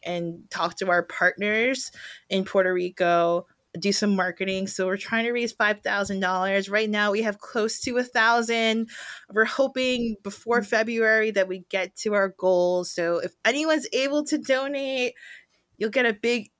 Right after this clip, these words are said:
Speaker 1: air email hug from me. <laughs> Um, and you'll be,
Speaker 2: <laughs>
Speaker 1: it'll be going towards something that I think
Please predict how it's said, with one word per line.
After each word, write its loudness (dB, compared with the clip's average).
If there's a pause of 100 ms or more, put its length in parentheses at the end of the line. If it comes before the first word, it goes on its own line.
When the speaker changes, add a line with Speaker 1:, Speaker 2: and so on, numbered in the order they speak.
(120)
Speaker 1:
air 6
email 4
hug 2
from 0
me. 2
<laughs> -4 (540)
Um, 4 (460)
and 6
you'll 4
be, 4
Speaker 2:
<laughs> -4
Speaker 1:
it'll 2
be 4
going 4
towards 0
something -2
that 0
I 0
think -4